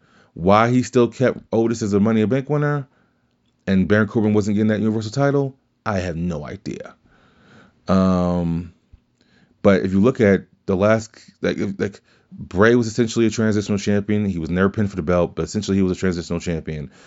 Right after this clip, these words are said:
Miz won the title because they tried to make Money in the Bank right. They tried to make it to where, 'cause I can't think of a time in Money in the Bank's history until this year where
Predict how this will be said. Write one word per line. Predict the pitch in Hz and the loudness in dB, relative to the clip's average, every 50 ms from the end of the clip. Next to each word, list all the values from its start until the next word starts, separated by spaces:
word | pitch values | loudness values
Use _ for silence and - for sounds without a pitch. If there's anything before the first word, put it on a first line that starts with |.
| - - - - - _ _ _ _ - _ _ _ _ _ _ _ _ _ | -20 -20 -20 -20 -20 _ _ _ _ -20 _ _ _ _ _ _ _ _ _
Miz | - 98 92 92 101 101 107 110 107 110 110 104 101 92 - - | -4 -2 2 4 4 4 6 6 6 4 4 2 2 -2 -4 -4
won | 95 98 104 101 98 | -2 0 0 0 0
the | 95 | -2
title | - 101 95 95 95 | 0 0 2 2 2
because | 85 90 - - 98 87 | 0 -2 -4 -4 -2 -2
they | 90 87 | -2 -4
tried | - - - 101 104 101 | -6 -4 0 0 2 2
to | 104 | 2
make | 107 107 - | 0 0 0
Money | 98 98 98 98 | 2 2 2 4
in | 95 | 2
the | 95 | 2
Bank | 78 95 92 90 78 | 0 0 -2 -2 -2
right. | 82 85 85 85 82 80 76 - - _ - - - _ _ | -2 0 0 0 0 -2 -4 -8 -16 _ -20 -20 -20 _ _
They | - - | -12 0
tried | - 104 101 | 2 4 4
to | 98 | 6
make | 98 95 87 90 | 6 4 4 2
it | 90 - | -2 -6
to | - 85 | -4 -2
where, | 85 85 82 82 | 0 0 0 0
'cause | - - - - - - 98 - - | -2 -6 -12 -18 -12 -12 -12 -6 -4
I | 131 160 | -4 -4
can't | - - 277 247 220 196 | -2 0 0 0 0 0
think | - 147 160 - | 0 -2 -2 0
of | 107 98 | -2 -2
a | 101 | -2
time | - - 98 92 90 87 87 85 85 82 80 - _ _ _ _ _ _ _ _ _ _ _ _ _ - | -2 -2 -2 0 0 0 0 -2 -2 -4 -6 -10 _ _ _ _ _ _ _ _ _ _ _ _ _ -4
in | 110 104 98 | 2 2 4
Money | 107 120 123 | 4 4 4
in | 117 104 | 4 2
the | 113 | 2
Bank's | 104 101 - | 0 0 -2
history | 117 120 117 - - 80 76 73 - - _ _ _ - - - _ _ | -4 -4 -4 -4 -6 -6 -6 -8 -12 -18 _ _ _ -20 -20 -20 _ _
until | - 101 101 117 104 | -4 0 4 4 4
this | 87 104 117 113 - | 6 4 2 2 2
year | 98 98 98 82 67 - - - _ _ _ _ _ _ _ _ _ _ _ - | 2 2 2 2 0 -6 -12 -16 _ _ _ _ _ _ _ _ _ _ _ -8
where | - 90 98 98 95 95 95 92 92 90 90 87 87 82 | 0 2 4 6 6 6 4 4 4 4 2 2 0 -4